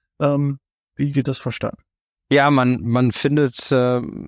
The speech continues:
Speaker 2: mich auf den einschlägigen Berufeportalen, sowohl Xing als auch LinkedIn.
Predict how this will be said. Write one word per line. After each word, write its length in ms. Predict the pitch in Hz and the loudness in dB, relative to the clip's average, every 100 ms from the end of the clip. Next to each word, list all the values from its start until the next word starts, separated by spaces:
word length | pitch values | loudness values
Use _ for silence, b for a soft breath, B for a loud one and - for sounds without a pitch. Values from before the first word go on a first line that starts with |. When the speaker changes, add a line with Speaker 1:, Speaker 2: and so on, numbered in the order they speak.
| - | -4
Speaker 2:
mich 280 | 127 131 135 | -2 0 0
auf 200 | 120 - | 0 0
den 160 | 123 | -2
einschlägigen 1000 | - 139 160 - 147 147 143 135 139 135 | 0 0 0 2 2 2 2 0 0 0
Berufeportalen, 1160 | 127 120 147 - 131 - 139 135 139 143 143 139 | 0 0 0 -2 -2 0 -2 -2 -2 0 0 0
sowohl 340 | 123 120 131 123 | 0 2 0 0
Xing 440 | - 151 151 160 | -2 2 2 0
als 340 | 135 120 135 | -2 -2 0
auch 220 | - 123 120 | 0 0 2
LinkedIn. 560 | 123 120 95 143 156 | 0 0 0 0 0